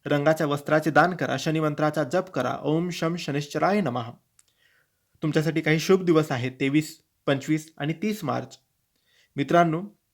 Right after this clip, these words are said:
मकर राशीच्या लोकांसाठी हा काळ सकारात्मक बदल घेऊन येणार आहे.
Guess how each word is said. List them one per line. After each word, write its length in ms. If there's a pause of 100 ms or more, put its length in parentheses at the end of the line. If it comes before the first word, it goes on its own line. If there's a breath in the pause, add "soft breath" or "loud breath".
(340)
मकर 260
राशीच्या 500
लोकांसाठी 520
हा 100
काळ 240
सकारात्मक 560
बदल 360 (460 soft breath)
घेऊन 260
येणार 220
आहे. 260